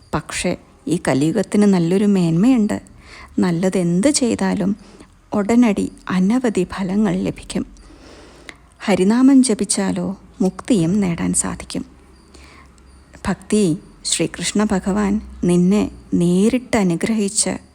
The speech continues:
നിനക്ക് തന്ന ജോലിയല്ലേ നിന്നെ വിശ്വസിക്കുന്നവരെയും സ്നേഹിക്കുന്നവരെയും നന്നാക്കുക എന്നുള്ളത്. അതിനാണ് മോക്ഷത്തെ നിന്റെ ദാസിയാക്കിയത്.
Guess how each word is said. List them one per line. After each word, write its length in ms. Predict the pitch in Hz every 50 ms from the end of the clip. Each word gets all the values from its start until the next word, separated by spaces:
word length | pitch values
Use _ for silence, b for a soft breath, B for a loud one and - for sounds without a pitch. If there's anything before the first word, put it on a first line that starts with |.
| - -
നിനക്ക് 340 | 175 180 - - - 214 208
തന്ന 280 | - 202 190 185 190
ജോലിയല്ലേ 760 | 185 170 - 165 160 160 175 214 226 208 190 190 180 180 185 208 B B B B B B B B B B B B _ - -
നിന്നെ 280 | 185 165 170 170 175 175
വിശ്വസിക്കുന്നവരെയും 1120 | 165 165 - - 196 202 - 233 220 - 226 220 220 220 214 208 208 202 202 196 202 196 190
സ്നേഹിക്കുന്നവരെയും 1120 | - - 185 175 170 165 185 - - 208 208 202 196 196 185 185 185 180 175 175 175 175
നന്നാക്കുക 800 | 175 170 165 170 165 175 180 185 - - 220 214 190 180 180 - - - _ _ - 175
എന്നുള്ളത്. 500 | - 175 175 175 170 175 180 - - - - - B B B B B B B B B B -
അതിനാണ് 640 | 147 151 - 170 170 185 190 185 185 190 190 - 220 233 B B B B - -
മോക്ഷത്തെ 720 | 170 170 180 - - - 254 247 - - 208 196 190 214 220 - - -
നിന്റെ 480 | 202 185 175 170 165 196 208 220 254 - - - -
ദാസിയാക്കിയത്. 1040 | 185 170 185 160 180 - - 339 294 233 202 190 - - - 165 180 180 190 180